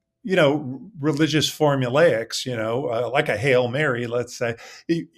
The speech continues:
if you just say it, <laughs> right, one time through with conviction,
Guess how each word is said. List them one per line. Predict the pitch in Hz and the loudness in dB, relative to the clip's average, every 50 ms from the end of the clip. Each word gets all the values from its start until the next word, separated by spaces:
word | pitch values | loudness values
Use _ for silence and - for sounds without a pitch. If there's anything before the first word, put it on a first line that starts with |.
| _ _ _ | _ _ _
if | - - - 269 208 214 202 - | -18 -14 -12 -8 -8 -6 -2 -2
you | 220 | 2
just | 220 262 240 - - - - - | 6 6 6 6 4 0 0 6
say | - 233 254 226 160 | 10 10 10 10 8
it, | 110 117 - - - - - - - - - 123 127 - | 4 -2 -10 -12 -10 -8 -6 -8 -8 -8 -10 -12 -12 -12
<laughs> | _ _ - - - - - - | _ _ -18 -18 -16 -12 0 4
right, | 208 143 165 160 - - - - _ _ | 6 8 8 6 6 0 -10 -18 _ _
one | 135 160 220 240 - | 4 6 6 6 4
time | - 170 190 190 190 185 175 | 2 2 2 2 0 -2 -6
through | - - 160 170 170 139 113 110 123 | -8 -6 -2 0 2 2 2 0 0
with | 127 131 127 127 - | 0 -2 -2 -2 -2
conviction, | 151 147 127 117 151 165 160 160 - - 110 104 107 104 | -2 -2 0 2 2 2 2 0 -6 -8 -8 -8 -8 -10